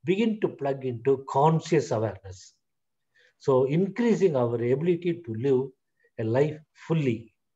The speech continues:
When prana is increased, more and more of the brain is available for our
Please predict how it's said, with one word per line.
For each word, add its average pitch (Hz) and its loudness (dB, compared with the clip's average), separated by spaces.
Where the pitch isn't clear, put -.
When 107 -10
prana 170 2
is 165 -2
increased, 170 2
more 151 4
and 147 0
more 175 6
of 135 2
the 123 0
brain 160 4
is 143 -6
available 151 2
for 135 -6
our 180 -2